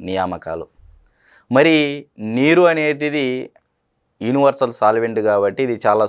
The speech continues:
సున్నితమైన అంశం కాబట్టి, so తెలంగాణ రాష్ట్రమైనా ఆంధ్రప్రదేశ్ రాష్ట్రమైనా ఒకప్పుడు ఉమ్మడి రాష్ట్రమే కాబట్టి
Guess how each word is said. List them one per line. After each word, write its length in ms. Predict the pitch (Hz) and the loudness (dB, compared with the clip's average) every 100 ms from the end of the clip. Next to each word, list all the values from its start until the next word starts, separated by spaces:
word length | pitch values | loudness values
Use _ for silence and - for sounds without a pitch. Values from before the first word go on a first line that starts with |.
| - | -2
సున్నితమైన 500 | 107 123 123 120 110 95 | -4 0 0 0 0 -2
అంశం 280 | 104 107 104 98 | -2 -4 0 -2
కాబట్టి, 440 | 90 90 131 147 226 _ _ _ _ - | 0 -4 -6 -8 -8 _ _ _ _ 2
so 120 | 160 139 135 147 _ _ _ _ - | 4 4 2 -4 _ _ _ _ -4
తెలంగాణ 440 | 98 127 143 143 139 | 2 2 4 4 6
రాష్ట్రమైనా 520 | 131 127 127 120 120 135 113 | 4 2 -2 -4 -2 0 2
ఆంధ్రప్రదేశ్ 400 | 120 127 123 113 110 | 0 0 -2 -2 0
రాష్ట్రమైనా 520 | 107 - 107 101 120 113 101 90 | 0 -2 -4 -2 0 2 0 -2
ఒకప్పుడు 420 | 92 98 - 123 110 104 92 73 | -2 -2 0 2 2 0 -4 -8
ఉమ్మడి 260 | 98 113 117 | -2 2 2
రాష్ట్రమే 360 | 107 - 101 95 90 | 0 -4 -10 -10 -8
కాబట్టి 420 | 87 87 - | -6 -6 -8